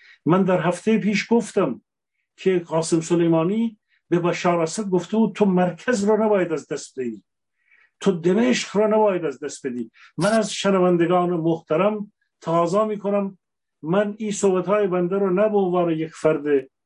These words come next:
اقتصادی در این قسمت، به عنوان یک کسی که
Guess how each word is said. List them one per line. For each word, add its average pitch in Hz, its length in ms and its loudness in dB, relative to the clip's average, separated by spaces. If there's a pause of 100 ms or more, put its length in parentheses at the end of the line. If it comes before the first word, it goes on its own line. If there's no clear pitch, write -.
(160)
اقتصادی 147 680 0
در 139 120 0
این 135 260 -2
قسمت، 120 420 -4 (440)
به 160 60 4
عنوان 214 320 2
یک 214 200 -2
کسی 208 300 -4
که 196 340 0